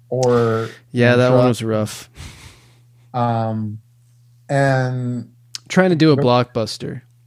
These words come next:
Speaker 1: Yeah, he, occasionally he's tapped to do a blockbuster, and they're not good.
Speaker 2: Right.
Speaker 1: Um, or they're meh. Like,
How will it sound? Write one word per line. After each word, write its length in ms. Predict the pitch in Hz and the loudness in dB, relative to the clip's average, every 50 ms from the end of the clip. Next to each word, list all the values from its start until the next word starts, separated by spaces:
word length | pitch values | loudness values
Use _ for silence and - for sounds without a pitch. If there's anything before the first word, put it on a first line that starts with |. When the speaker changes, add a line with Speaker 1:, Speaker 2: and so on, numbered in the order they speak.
| _ _ _ _ _ _ _ 175 | _ _ _ _ _ _ _ -2
Speaker 1:
Yeah, 280 | 185 196 170 139 131 | 0 2 2 2 2
he, 160 | 139 147 143 | 0 -2 -2
occasionally 480 | - 147 - 180 180 175 180 180 170 160 | -4 -6 -4 -4 -2 -2 -2 -2 -2 0
he's 340 | 143 165 160 151 147 - - | 0 0 0 -2 -2 -4 -2
tapped 260 | - 151 135 - - | 0 2 2 2 0
to 60 | 156 139 | -4 -4
do 160 | 131 127 123 | -2 -2 0
a 60 | 117 | 0
blockbuster, 640 | 135 139 147 135 - - 110 101 - - 113 - - | 2 2 2 2 0 -2 -6 -6 -6 -10 -12 -10 -6
and 140 | 143 120 123 | -4 -2 0
they're 100 | 120 120 | 0 0
not 280 | 131 135 131 120 120 113 | 0 0 0 -2 -2 0
good. 340 | 143 139 110 - - - - _ _ - | 0 0 0 -2 -6 -12 -20 _ _ -8
Speaker 2:
Right. 400 | 127 123 113 110 107 110 113 - - _ _ _ _ _ _ _ - | -4 -2 0 0 0 0 -2 -4 -8 _ _ _ _ _ _ _ -16
Speaker 1:
Um, 260 | 110 104 98 98 - - _ _ _ _ _ _ _ _ | -16 -14 -14 -16 -16 -18 _ _ _ _ _ _ _ _
or 460 | - 135 131 127 123 123 117 113 - 139 | 0 2 2 4 2 2 0 -2 -6 -6
they're 200 | 123 123 120 123 123 | -2 -2 -2 -2 -2
meh. 480 | 135 131 127 135 143 131 117 113 - - - _ _ _ _ _ _ _ _ _ | -2 0 0 2 2 0 -2 -4 -8 -12 -18 _ _ _ _ _ _ _ _ _
Like, 280 | - 123 120 113 107 | -4 -2 -2 -2 -4